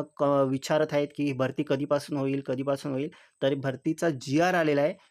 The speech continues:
परंतु अजूनपर्यंत त्यावरती कार्यवाही सुरुवात झालेली नाही. लवकरच त्यावरती कार्यवाही सुरू होईल,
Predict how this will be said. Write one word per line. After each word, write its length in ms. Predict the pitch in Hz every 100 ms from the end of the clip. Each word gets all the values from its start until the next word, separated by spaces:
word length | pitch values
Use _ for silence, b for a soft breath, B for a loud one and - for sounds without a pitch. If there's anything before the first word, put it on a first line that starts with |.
| _
परंतु 460 | 139 139 147 151 160 -
अजूनपर्यंत 560 | 131 143 147 143 143
त्यावरती 480 | 143 139 135 135 135
कार्यवाही 580 | 131 131 127 139 139 147
सुरुवात 380 | 147 131 135 139
झालेली 360 | 131 127 123 131
नाही. 300 | 135 160 170
लवकरच 520 | 135 131 151 147 156 -
त्यावरती 320 | 135 131 139
कार्यवाही 500 | 135 131 131 135 135
सुरू 300 | - 135 156
होईल, 220 | 160 160